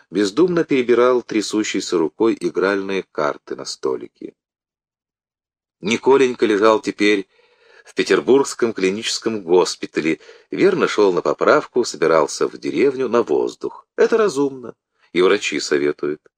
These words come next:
Надо будет послать туда Наденьку, чтобы походила за ним, потому что на руках Екатерины хозяйство — и уже свои дети. Ах, дети, дети! Ещё много лет после женитьбы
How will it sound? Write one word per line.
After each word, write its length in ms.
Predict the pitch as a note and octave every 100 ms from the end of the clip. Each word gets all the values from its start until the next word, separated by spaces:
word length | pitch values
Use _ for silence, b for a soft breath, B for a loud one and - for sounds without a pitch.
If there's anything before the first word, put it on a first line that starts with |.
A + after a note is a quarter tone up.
| _ _ B B
Надо 240 | D#2+ F#2
будет 220 | F2 F2+ -
послать 420 | F2 - E2 -
туда 400 | D#2 D#2 D#2 -
Наденьку, 760 | E2 F2+ F2+ D2 B1+ - C2 - b b
чтобы 480 | - D2+ D#2+ D2+ D2 -
походила 640 | - F2+ F2 A#2+ G#2+ D#2+
за 180 | - A#1
ним, 260 | A1+ G1+ _ _ b b -
потому 340 | - E2+ G#2+
что 140 | -
на 100 | E2
руках 500 | D#2+ - F#2 F2 - -
Екатерины 600 | F2 - - D#2+ E2 D#2
хозяйство — 920 | - D2 D2 F2 G2+ G2+ - A2 G#2+ _ _ _ _ _ _
и 80 | -
уже 220 | D2 A#2+
свои 340 | C#3+ D2 C2+ A#1+
дети. 520 | C2 C#2 - C2+ C2 _ _ _ _ _ _ _ _ _ _ -
Ах, 320 | A2 C3 -
дети, 680 | C#2+ B1+ C3 F#3 _ - G#2 -
дети! 500 | - B1 _ - _ _ _ _ _ _ _ _ _ _ _ _ _ _ _ -
Ещё 320 | F#2+ - C3
много 360 | A#2 E3+ E3+ D3+
лет 260 | B2+ F#2+
после 400 | - F#2 - E2+
женитьбы 600 | D2+ E2+ B2 C3+ B2 B2+